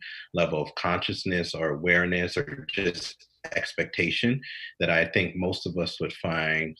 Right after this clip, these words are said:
uh, to be virtuous, to be honest and morally correct, upstanding. Um,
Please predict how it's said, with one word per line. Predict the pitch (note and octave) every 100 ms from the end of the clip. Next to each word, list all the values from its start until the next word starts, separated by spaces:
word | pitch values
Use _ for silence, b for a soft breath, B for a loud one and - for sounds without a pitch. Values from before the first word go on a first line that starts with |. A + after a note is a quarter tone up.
| -
uh, | D#2+ D#2
to | -
be | D#2+ D#2 D2+
virtuous, | E2+ E2 F2+ E2+ -
to |
be | D2+ D#2 D2+
honest | F2 E2 E2 D#2+ -
and | D#2
morally | D#2 D#2 C#3+ -
correct, | - - - - -
upstanding. | F2+ - - D2 C#2+ - - B B B B B
Um, | E2+ E2+ D#2+ E2 E2